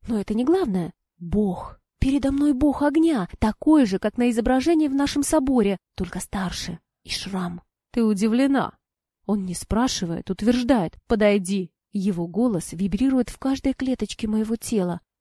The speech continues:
Очень необычное ощущение, мы на одной волне. А одна волна не может идти в двух разных направлениях, и я иду к нему, как к себе домой, а невидимый дракон наблюдает с одобрением. Мне не надо спрашивать, зачем я здесь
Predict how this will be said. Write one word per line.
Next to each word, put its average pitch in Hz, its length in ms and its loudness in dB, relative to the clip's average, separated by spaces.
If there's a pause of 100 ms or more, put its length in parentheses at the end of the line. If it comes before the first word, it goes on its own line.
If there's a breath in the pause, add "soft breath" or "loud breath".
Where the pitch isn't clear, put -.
Очень 185 300 -6
необычное 190 640 -4
ощущение, 175 760 -4
мы 202 100 0
на 180 140 0
одной 185 220 0
волне. 220 440 0 (380)
А 208 160 -2
одна 208 240 -2
волна 226 360 0
не 277 140 2
может 277 400 0
идти 226 220 -4
в 185 80 -6
двух 226 300 -2
разных 208 420 0
направлениях, 214 760 0
и 269 60 2
я 254 240 4
иду 262 180 4
к - 100 -6
нему, 202 240 2
как 311 160 2
к - 60 -16
себе 349 300 4
домой, 349 500 2
а 190 120 -8
невидимый 196 480 -2
дракон 294 500 0
наблюдает 190 580 -4
с - 60 -8
одобрением. 185 720 -2 (140)
Мне 247 220 4
не 247 120 2
надо 254 220 0
спрашивать, 196 640 -2
зачем 233 340 0
я 208 180 0
здесь 240 380 0